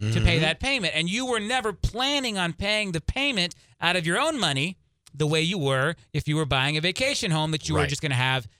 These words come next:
Speaker 1: and you're like, "Hey, you know, honey, we're doing well this year. We love to go down to New Smyrna Beach. Let's buy a little condo on the ocean over there, and we're not gonna rent it out. We're just gonna use it for our personal use.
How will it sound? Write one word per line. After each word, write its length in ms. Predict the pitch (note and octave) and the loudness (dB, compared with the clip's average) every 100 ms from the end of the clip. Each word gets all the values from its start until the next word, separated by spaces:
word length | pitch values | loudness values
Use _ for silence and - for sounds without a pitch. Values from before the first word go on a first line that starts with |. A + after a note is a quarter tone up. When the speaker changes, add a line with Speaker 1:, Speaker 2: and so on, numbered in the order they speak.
| _ | _
Speaker 1:
and 60 | C3+ | -4
you're 100 | C3+ | -2
like, 80 | C3+ | 0
"Hey, 320 | F3+ F3 E3 - - | 0 2 0 -6 -4
you 140 | D3+ | 0
know, 260 | D#3+ D#3 E3+ | 2 0 -2
honey, 320 | C3 D#3+ D#3+ D3 | -2 0 0 0
we're 100 | C3+ | 0
doing 240 | D#3+ D#3+ | 0 0
well 180 | D3+ D3+ | 0 0
this 200 | D3 - | 0 0
year. 320 | D#3 D3 C#3+ - - | 0 0 0 -4 -12
We 140 | - C3 | -4 0
love 260 | D3 F3 | 2 0
to 100 | E3+ | -2
go 200 | E3 E3+ | -2 0
down 420 | D#3 D3+ D3+ D3+ D3 | 2 2 2 0 -2
to 480 | - D3+ C#3+ C3+ C3 - C#3 | 0 0 2 0 -2 -6 -2
New 160 | E3 | 0
Smyrna 360 | - D#3+ D#3 D#3 | 0 0 0 0
Beach. 520 | C#3 C#3+ C#3 - - - - | 0 -2 -2 -4 -6 -12 -6
Let's 220 | D3+ - | -4 -2
buy 220 | C#3+ D#3+ | 0 0
a 100 | D#3+ | 2
little 160 | D#3+ C3+ | 0 -2
condo 580 | - E3 D#3+ D#3 D3+ D3 | 0 0 0 0 0 -2
on 160 | C3 | -2
the 80 | B2+ | -2
ocean 340 | D#3 E3 - | -2 -2 -2
over 200 | D#3+ C#3+ | -2 0
there, 400 | C#3+ C#3+ C#3+ C#3 - _ | 0 0 2 0 -4 _
and 80 | B2+ | -4
we're 80 | C#3 | 0
not 160 | F3+ | 0
gonna 140 | F3+ F3 | 0 -2
rent 240 | D3 D3 | -2 -2
it 60 | C3+ | 0
out. 220 | C3+ C3 | 0 0
We're 120 | B2 | -2
just 160 | C3+ - | -4 -2
gonna 100 | D3 | 0
use 220 | C#3+ D3+ | 0 -2
it 100 | D#3+ | -2
for 80 | C#3+ | -2
our 120 | C3+ | -2
personal 360 | - C#3+ C3 C#3 | 0 -2 0 -2
use. 400 | C3+ C3+ C3 | 0 0 -2